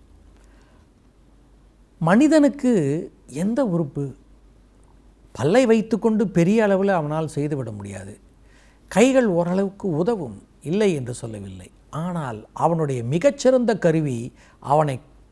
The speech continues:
காப்பதாக இருப்பது அறிவு மட்டுமே. இந்த அறிவை கொண்டு அவன் எப்படியும் தன்னை காத்துக்கொள்வான். ஒரு காலத்தில் மிக குறைந்த வயதிலெல்லாம் உயிரை,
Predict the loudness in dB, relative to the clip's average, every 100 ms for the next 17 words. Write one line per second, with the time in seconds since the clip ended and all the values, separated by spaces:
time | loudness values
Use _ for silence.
0 | -2 4 4 4 4 8 10 8 8 4
1 | 4 2 -2 -4 -4 -6 -8 -20 _ 0
2 | 0 0 -2 -4 -6 -8 -10 -8 -10 _
3 | _ _ _ _ _ _ _ -20 _ _
4 | _ _ _ _ _ -6 -4 -2 2 4
5 | 6 4 4 -4 -2 0 0 -4 -10 -14
6 | _ _ _ -12 -8 -6 -6 -2 0 0
7 | -2 -6 -8 -8 -8 -10 -10 -14 -14 -14
8 | -16 -20 _ _ _ _ -20 _ _ _
9 | _ _ -20 -12 0 6 8 6 6 4
10 | 2 -2 -8 -4 2 2 4 4 4 4
11 | 4 4 4 2 2 2 0 -2 -10 _
12 | -20 _ -12 0 4 4 4 0